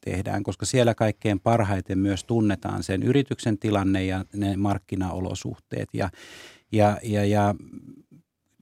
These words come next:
mä luulen näin, että, ja toivon, että, että jos tästä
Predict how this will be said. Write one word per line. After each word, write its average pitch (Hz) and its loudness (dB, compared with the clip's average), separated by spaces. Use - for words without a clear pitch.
mä 120 4
luulen 160 6
näin, 156 8
että, 117 2
ja 117 2
toivon, 151 4
että, 107 0
että 113 0
jos 110 -2
tästä 120 2